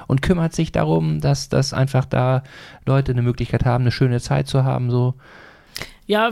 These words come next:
Speaker 2: wir sind natürlich immer so ein bisschen, wir arbeiten gern zusammen und wir sind ja auch privat gerne zusammen.
Speaker 1: Mhm.
Speaker 2: Und wir haben da immer so ein bisschen so, äh, ja, Grappen im Kopf. Und wir schauen mal, was so kommt. Aber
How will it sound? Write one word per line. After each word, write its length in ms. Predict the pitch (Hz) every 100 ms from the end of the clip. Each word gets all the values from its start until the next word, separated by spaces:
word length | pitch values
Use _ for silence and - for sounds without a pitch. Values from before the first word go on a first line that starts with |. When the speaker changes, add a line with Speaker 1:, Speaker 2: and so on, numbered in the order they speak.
| 202
Speaker 2:
wir 120 | 226
sind 140 | 254
natürlich 240 | 277 233 226
immer 240 | 254 247
so 80 | 202
ein 40 | 202
bisschen, 260 | 180 196
wir 100 | 226
arbeiten 280 | 220 233 214
gern 180 | 240 262
zusammen 320 | 269 254 262
und 160 | 226 214
wir 100 | 214
sind 160 | 226
ja 60 | 226
auch 40 | -
privat 400 | 214 202 254 -
gerne 220 | 240 226
zusammen. 380 | - 214 226 226 -
Speaker 1:
Mhm. 240 | - 117 180 - - - -
Speaker 2:
Und 300 | - 214 202
wir 120 | 180
haben 100 | 214
da 80 | 202
immer 140 | 202
so 80 | 185
ein 80 | 180
bisschen 240 | 175 180
so, 260 | 180 175 180
äh, 600 | 190 170 165 156 185 233
ja, 160 | 180 170
Grappen 320 | 180 214 214
im 120 | 196
Kopf. 280 | 214 220 - - - - - - _ -
Und 180 | 185
wir 80 | 180
schauen 260 | - 185 214
mal, 140 | 170
was 180 | 170 -
so 60 | 170
kommt. 340 | - 160 156
Aber 220 | 202 196